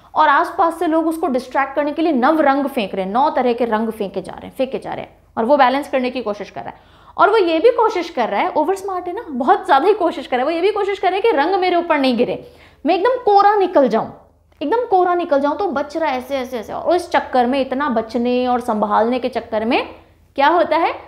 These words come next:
मकान पे जाके गिर जाता है, हाथी पे से गिरता है और किसी मकान पे जाके गिर जाता है। मकान is house, राइट? एक बार फिर से विजुअलाइज कर लो कि एक गंजा व्यक्ति है, गज पे बैठा है, माला पहना हुआ है, हाथ में हांडी ली हुई है, हांडी बैलेंस कर रहा है। अच्छा, किसी ने राय भी दी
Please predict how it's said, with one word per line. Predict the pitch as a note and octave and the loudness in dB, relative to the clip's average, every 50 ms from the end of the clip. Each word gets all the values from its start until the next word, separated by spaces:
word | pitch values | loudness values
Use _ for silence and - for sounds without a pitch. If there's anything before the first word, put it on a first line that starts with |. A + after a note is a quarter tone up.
| - - - | -14 -8 -2
मकान | C4 D4+ D#4+ D#4+ D#4+ D#4+ D#4 C#4+ C#4+ C#4 C#4 C#4 | 2 2 2 2 4 4 4 4 4 4 2 2
पे | A3 B3+ B3 | 2 2 2
जाके | A#3 A3+ A3 A3 A#3 | 2 2 0 0 -2
गिर | G3 G#3 G3 | -2 -2 0
जाता | F#3 E3+ G3 G#3 | 0 0 -2 -2
है, | - | 0
हाथी | G#3+ G3+ - C#4+ | 0 -2 0 0
पे | A#3+ C#4 | -2 -2
से | - D4+ | -2 0
गिरता | A#3+ B3+ A3 A3 - | 0 0 0 2 2
है | D#4 F4+ | 2 2
और | - | 2
किसी | - E4 E4+ E4 | 0 -2 -2 0
मकान | D4+ C4 B3 B3+ A#3 A#3 A#3 A3 A3 | 0 0 -2 -2 -2 -4 -4 -4 -4
पे | - G#3+ | -4 -4
जाके | G3 G3 F3+ - - E3+ | -4 -4 -4 -6 -8 -10
गिर | F3 - - | -10 -10 -10
जाता | - - - - | -10 -12 -10 -8
है। | G#3 | -6
मकान | A3 F#3+ G#3 A#3 B3 D4 F#4+ | -6 -4 -4 -2 -2 -2 -2
is | - | 0
house, | - B3+ A3+ - - - - - _ _ _ _ _ _ _ _ _ _ - - | 2 2 2 2 0 -8 -18 -20 _ _ _ _ _ _ _ _ _ _ -12 -4
राइट? | C4 F4 A#4 A4 C#4 - - - - C#4 - | 0 2 2 2 0 -4 -10 -16 -16 -6 -2
एक | A#3+ A#3 | 0 2
बार | A#3+ D4 D4 | 4 2 2
फिर | - D4+ | 2 0
से | C#4+ F4 | 0 0
विजुअलाइज | D#4 D#4 D4 D4 D#4 D4 D4 D4 D4 | -2 0 0 0 0 0 0 -2 -2
कर | - D#4 D4 | -2 -2 -2
लो | D4 D4 F4 F4 - - _ _ _ _ _ _ _ _ _ _ _ _ - - _ _ - | -2 -2 -4 -6 -10 -20 _ _ _ _ _ _ _ _ _ _ _ _ -20 -20 _ _ -2
कि | - | 0
एक | - B3+ B3 G#3+ | 2 2 4 4
गंजा | A#3 G#3 G3+ A3+ A3+ | 4 2 4 2 2
व्यक्ति | A3+ A#3 A3 A3+ - - A#3 | 2 2 0 -4 -4 -6 -6
है, | A#3+ E4+ A#4 - - - | -6 -6 -8 -10 -12 -14
गज | G#3 F#3+ G3 F#3+ F#3+ F#3+ | -6 -2 -2 -2 -2 -2
पे | - - G3 | -4 -4 -4
बैठा | F#3+ G3 F#3 F#3+ G3+ B3 | -2 -2 -4 -4 -2 -4
है, | A3+ C#4 G4+ G4+ B3 | -4 -4 -2 -4 -2
माला | G3+ F#3 E3+ E3+ E3+ E3+ | -2 0 0 0 -2 -4
पहना | E3+ - F#3+ G3 F#3 F3+ | -4 -4 -6 -4 -4 -4
हुआ | F3+ F#3 B3 | -2 -2 -2
है, | D#4 | -2
हाथ | D#4 B3 G#3+ - - | -2 -2 -4 -2 -2
में | C4+ | -4
हांडी | D#4+ D#4+ D#4 D4+ C4 A3+ A3+ | -4 -2 0 0 0 0 0
ली | F#3 E3 F3 | -2 -4 -8
हुई | - - - | -8 -10 -12
है, | - - | -12 -10
हांडी | - A3+ A3 A3 C4+ | -6 -4 -2 0 0
बैलेंस | C4 B3 G#3+ F3+ F3 F3 - - | 2 2 2 2 0 -6 -10 -10
कर | - A#2 | -10 -10
रहा | - - | -10 -12
है। | - - - - - - | -14 -18 -20 -18 -8 -2
अच्छा, | - D#4+ A#4 G#4+ | -2 0 2 2
किसी | A4 G4+ A4 | 2 2 0
ने | G#4+ G#4+ | 0 0
राय | F4 B3+ G#3+ G3+ G#3 A3+ | 2 2 4 4 2 2
भी | A3+ C4+ D#4+ | 2 0 0
दी | A3 G3 E3 | 0 -2 -4